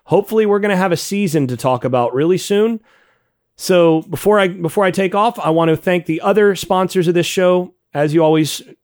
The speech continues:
know, Louis Marquez of Keller Williams Realty in Jacksonville. If you need to do any work in Jacksonville on the real estate market, Louis is the person to go through. Best in the business when it comes to the online aspect of the real estate stuff. And, and in terms of staging and marketing your house,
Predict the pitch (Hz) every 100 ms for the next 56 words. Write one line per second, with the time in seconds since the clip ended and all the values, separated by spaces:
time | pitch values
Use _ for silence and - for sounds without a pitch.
0 | _ - 143 151 151 147 147 156 143 147
1 | 143 151 143 - 151 143 147 139 131 143
2 | - 139 131 139 127 131 131 131 127 _
3 | _ _ _ _ - 143 151 143 147 147
4 | 143 147 143 156 135 143 139 - 135 139
5 | 135 139 135 139 139 - 135 131 131 127
6 | 127 135 139 131 127 127 131 120 123 120
7 | 139 131 135 139 135 _ _ - 180 -
8 | 165 135 139 131 127 131 131 - 127 123
9 | 127 127 - 151 143 135 180 170 127 123
10 | 117 - 120 - 120 117 123 123 113 123
11 | 117 - 123 120 117 117 135 123 123 151
12 | 143 123 - 151 147 131 123 123 135 131
13 | 123 120 117 113